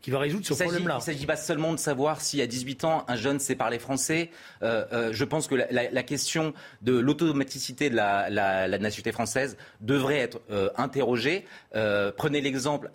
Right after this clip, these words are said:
Speaker 2: si à, à dix-huit ans, ceux qui sont nés en, euh, qui sont français automatiquement parce que nés en France, à dix-huit ans, on leur pose, on, on, on, on s'inquiétait seulement de savoir s'ils avaient un, déjà un casier judiciaire, peut-être qu'on pourrait, euh,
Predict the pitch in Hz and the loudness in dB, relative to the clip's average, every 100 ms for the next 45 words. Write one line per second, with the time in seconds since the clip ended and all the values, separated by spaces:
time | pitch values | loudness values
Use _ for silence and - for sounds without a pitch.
0 | 104 - - 143 107 113 110 139 147 - | -8 -4 0 2 2 -2 -4 -4 -4 -2
1 | 147 135 147 135 110 123 135 151 123 101 | -2 0 -4 -4 -2 2 4 2 0 0
2 | 95 95 90 95 - - 127 139 131 135 | 0 2 0 -2 -6 -4 -2 -2 -2 0
3 | 147 131 131 127 - 139 120 - 123 131 | 0 0 0 -2 -2 -2 -2 -2 0 2
4 | 127 - 135 - - - - 123 131 143 | 0 0 -2 -4 -10 -8 -4 -4 -2 -2
5 | 160 143 113 143 135 120 113 123 110 - | 0 0 0 -4 -4 -2 -2 -2 -2 -2
6 | 117 110 101 - 127 180 165 180 156 - | 0 2 0 -2 0 0 0 -4 -2 -2
7 | 180 175 160 131 131 127 - - - - | 0 0 0 0 0 0 -4 -18 -10 -4
8 | 123 143 135 139 120 147 170 135 143 117 | 0 2 2 0 0 0 0 0 -2 0
9 | 131 120 120 - 190 185 - - 135 175 | -2 -2 -2 0 -2 -4 -16 -8 -4 -2
10 | 170 131 - 139 139 156 151 - 87 104 | -2 -4 -2 2 2 2 -2 -10 -2 -2